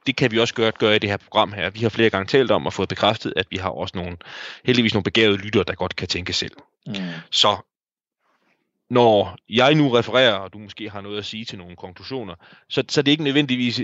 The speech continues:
Speaker 1: mine egne konklusioner, jeg refererer. Jeg refererer det, nogen andre har gættet på. Øh, også fordi det selvfølgelig objektivt set er interessant. Og det,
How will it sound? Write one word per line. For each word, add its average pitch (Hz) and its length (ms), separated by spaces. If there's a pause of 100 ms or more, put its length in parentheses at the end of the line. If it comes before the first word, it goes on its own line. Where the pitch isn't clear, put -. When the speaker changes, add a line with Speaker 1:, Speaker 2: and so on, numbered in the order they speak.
(100)
Speaker 1:
mine 120 200
egne 127 240
konklusioner, 92 520
jeg 95 120
refererer. - 400
Jeg 120 160
refererer 139 380
det, 123 140
nogen 113 380
andre 110 320
har 98 200
gættet 101 360
på. - 260 (640)
Øh, 92 360 (220)
også 110 160
fordi 113 160
det 101 120
selvfølgelig 110 440 (340)
objektivt - 440
set 101 220
er 71 120
interessant. - 500 (720)
Og 113 180
det, 151 180